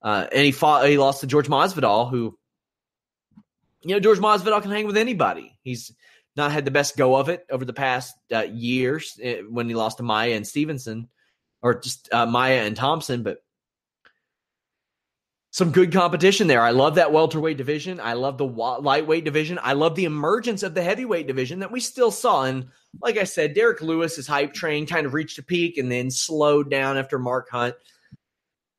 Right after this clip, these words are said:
But there's, there's almost a sense of rolling the dice, almost a sense of randomness in that heavyweight division, uh, that, uh, it's good to have some parity there too.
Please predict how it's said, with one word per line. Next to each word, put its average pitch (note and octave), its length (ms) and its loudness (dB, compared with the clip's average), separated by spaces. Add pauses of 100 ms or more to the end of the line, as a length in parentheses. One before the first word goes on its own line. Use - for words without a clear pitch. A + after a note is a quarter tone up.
(580)
But E3 160 4
there's, F#3 380 4 (360)
there's F3 520 2
almost F#3 400 4
a E3 40 -2
sense E3+ 300 0
of C#3+ 140 0
rolling D#3+ 300 4
the D#3 40 -2
dice, D3+ 320 2
almost D3 280 -2
a - 60 -12
sense C#3+ 220 -8
of A#2+ 80 -4
randomness C#3 640 -2
in C3 260 -4
that C3+ 280 0 (360)
heavyweight C3+ 440 2
division, C3 540 2 (760)
uh, A2 200 0
that, A2+ 300 2
uh, A2 240 0 (920)
it's D#3+ 180 0
good F#3 280 4
to F#3 60 4
have D#3+ 220 0
some C3 160 -12
parity D3 400 -6
there C#3 240 -6
too. C#3 400 -10